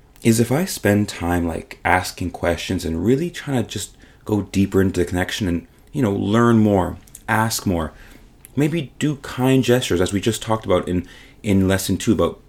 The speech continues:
treating people kindly. If you go deeper into connection, you never know what, like, what you can get out of a connection. Like, you know, p-, you might really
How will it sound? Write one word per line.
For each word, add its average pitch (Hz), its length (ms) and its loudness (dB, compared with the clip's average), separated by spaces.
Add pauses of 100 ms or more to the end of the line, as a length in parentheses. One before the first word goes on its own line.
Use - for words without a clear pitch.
(120)
treating 101 400 2
people 92 420 -4 (280)
kindly. 92 540 -2 (1120)
If 131 160 -2
you 220 80 6
go 233 160 2
deeper 107 340 0
into 98 200 -2
connection, 92 600 -6 (540)
you 147 100 -2
never 214 300 0
know 107 520 2 (540)
what, 110 360 2 (140)
like, 104 320 2 (460)
what 113 240 2
you 117 80 2
can 110 160 0
get 104 240 -2
out 101 120 4
of 95 80 4
a 92 60 2
connection. 82 420 -4
Like, 80 120 -8
you 135 80 2
know, 127 80 2
p-, - 140 -8
you 151 120 -2
might 175 220 -2
really 135 440 -2